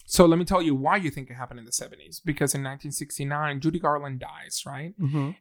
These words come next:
Speaker 1: And there was this one little bar called the Stonewall,
Speaker 2: Mm-hmm.
Speaker 1: um, which a lot of these elders call a hole in the wall. It was dirty. It was disgusting, but people went there, right?
Speaker 2: Maybe.
Speaker 1: Because in that time, um,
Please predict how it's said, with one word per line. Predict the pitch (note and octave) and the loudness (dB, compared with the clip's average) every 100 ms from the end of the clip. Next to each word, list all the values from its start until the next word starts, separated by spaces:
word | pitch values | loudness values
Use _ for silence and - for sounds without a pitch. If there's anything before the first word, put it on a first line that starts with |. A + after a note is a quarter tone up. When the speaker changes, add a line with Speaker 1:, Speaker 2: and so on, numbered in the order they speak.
| - | -6
Speaker 1:
And | D#3+ D#3+ D3+ D3 | -4 -4 -6 -4
there | D#3 | -2
was | D3+ D3 | 0 -2
this | D3+ - | -6 -4
one | C#3 C#3 D3 | -4 -2 -2
little | F3+ | -2
bar | F#3+ C#3 B2+ B2 | -2 0 0 -2
called | - C3 B2+ | -6 -10 -8
the | |
Stonewall, | C3 - B2 A#2+ A#2+ A#2+ - - | -8 -6 -6 -6 -10 -12 -10 -4
Speaker 2:
Mm-hmm. | C#3+ E3 G#3 - | -2 -4 -6 -4
Speaker 1:
um, | C3 B2+ - | -2 -4 -6
which | E3+ C3+ | -6 -4
a | C3 | -6
lot | C3+ D3 | -6 -6
of | D3+ | -4
these | C#3+ - | -4 -4
elders | B2 B2 B2 | -10 -8 -8
call | - B2 A2+ A2+ - | -2 0 0 -4 -6
a | D3+ | -2
hole | C3 - B2+ C3 | 0 0 2 2
in | |
the | C3 | 0
wall. | B2 A2 A2 A2+ B2+ | -2 -2 -6 -10 -8
It | E3 | -4
was | B2 B2+ | -4 -4
dirty. | C3 A#2 A2 A2+ | -2 -2 -2 -6
It | A#2 | -10
was | C3+ | -8
disgusting, | C3+ - A2+ - - A2+ | -8 -6 -8 -6 -6 -6
but | C#3+ | -6
people | - C#3 C#3 | -4 0 2
went | B2 B2+ B2+ | 2 -2 -2
there, | B2 G#2+ A2+ D3+ _ _ | -6 -6 -8 -12 _ _
right? | - A3 | 2 4
Speaker 2:
Maybe. | F#3 F3+ G#3+ - _ - - - | 4 2 -2 -6 _ -12 -10 0
Speaker 1:
Because | D3+ D3 C#3+ C3 - | 2 4 2 2 -4
in | - C#3 C#3 | -4 -2 -2
that | B2+ - | -6 -6
time, | - A3+ A#3+ E3 C#3+ C#3+ D#3+ _ _ _ - | -4 2 4 4 2 -2 -10 _ _ _ 0
um, | C#3 C3+ C3 | 2 4 0